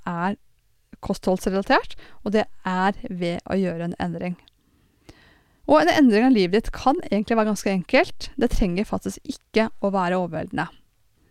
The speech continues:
For det er så lett å gå i fellen som er lagt av industrien som produserer prosessert mat og omdan-, omsetter for femten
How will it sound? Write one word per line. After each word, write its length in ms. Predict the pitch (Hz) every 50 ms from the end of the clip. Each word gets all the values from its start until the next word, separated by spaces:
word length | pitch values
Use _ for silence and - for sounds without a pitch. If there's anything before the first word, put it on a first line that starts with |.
| _ _ _ _ _ _ _ _ - - _ _ _ _ _ _ _ _ _ _ _ _ _ _ _ _ _ _ _ _ -
For 80 | 302
det 80 | - - -
er 220 | 240 254 277 311 -
så 160 | - - 262
lett 220 | 233 190 - - 220
å 40 | 214
gå 100 | 208 208
i 80 | 214 -
fellen 480 | - - 262 196 175 170 175 202 226 220
som 160 | - - 240
er 80 | 214
lagt 160 | 175 180 - -
av 80 | 185
industrien 640 | 180 180 214 220 - - - 180 185 190 202 233 254
som 140 | - 262 226
produserer 560 | 226 208 202 226 - - - 214 180 185 185
prosessert 600 | - 190 - 208 - - - 202 180 190 - - -
mat 320 | 196 226 269 359 - - - -
og 180 | 220 202 - - -
omdan-, 480 | 190 175 170 175 170 180 175 175 180 - - - -
omsetter 560 | - 214 214 208 - 208 - - 196 214 -
for 160 | - 262 269
femten 920 | - - - - - - - 254 247 208 165 160 - - - - 185 185 170